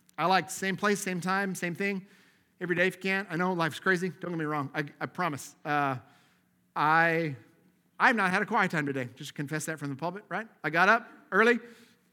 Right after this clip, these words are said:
st-, prepping for this. I guess I prayed. Okay, I guess I prayed. I did not read the passage of Scripture that I'm supposed to read today, okay? Haven't had my quiet time. I've had time with Jesus. I've talked to him a lot. I've read the Word. I mean, I guess that's a quiet time. But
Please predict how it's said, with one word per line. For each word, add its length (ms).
st-, 380
prepping 260
for 120
this. 340
I 60
guess 180
I 60
prayed. 380
Okay, 160
I 40
guess 160
I 40
prayed. 240
I 40
did 100
not 160
read 220
the 140
passage 480
of 80
Scripture 340
that 80
I'm 80
supposed 220
to 60
read 120
today, 240
okay? 180
Haven't 160
had 60
my 80
quiet 340
time. 200
I've 80
had 160
time 200
with 80
Jesus. 440
I've 80
talked 240
to 40
him 120
a 80
lot. 280
I've 160
read 240
the 80
Word. 360
I 80
mean, 280
I 40
guess 120
that's 160
a 40
quiet 180
time. 200
But 280